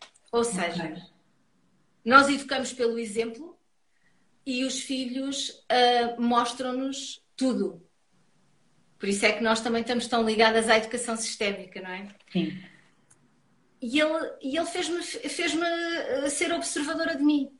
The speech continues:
Speaker 1: Ele colocou-me em, colocou-me em perspectiva. Isto porquê? Porque ele tinha comportamentos e, e falava comigo,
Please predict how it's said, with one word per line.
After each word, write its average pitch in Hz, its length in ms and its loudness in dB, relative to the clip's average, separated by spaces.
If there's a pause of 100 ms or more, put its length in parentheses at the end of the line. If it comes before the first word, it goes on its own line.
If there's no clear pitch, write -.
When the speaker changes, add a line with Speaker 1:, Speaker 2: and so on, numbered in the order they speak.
Speaker 1:
Ele 262 180 10
colocou-me 277 680 2
em, 254 220 -4 (140)
colocou-me 269 500 0
em 262 100 -2
perspectiva. 233 760 -4 (960)
Isto - 240 -4
porquê? 277 380 -2
Porque - 260 0
ele 240 80 8
tinha 247 300 2
comportamentos 233 1120 -2
e, 214 640 -2
e 202 40 -4
falava 220 480 6
comigo, 214 600 2